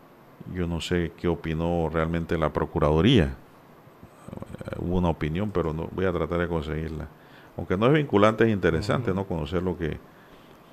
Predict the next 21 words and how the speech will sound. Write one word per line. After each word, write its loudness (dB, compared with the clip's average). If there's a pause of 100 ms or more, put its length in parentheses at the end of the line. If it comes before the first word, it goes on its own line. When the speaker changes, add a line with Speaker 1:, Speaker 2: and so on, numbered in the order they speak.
(120)
Speaker 2:
Sí. -6 (320)
Speaker 1:
diga 0
la 0
Procuraduría. -2 (2500)
Así 12
que 12
la 12
protesta 12
se 12
dio. 12 (1500)
Ya 12
hubo 10
otra 8
protesta 4
anterior 4
de 6
los 0
que 0
sí 2
quieren 10
Lara. 8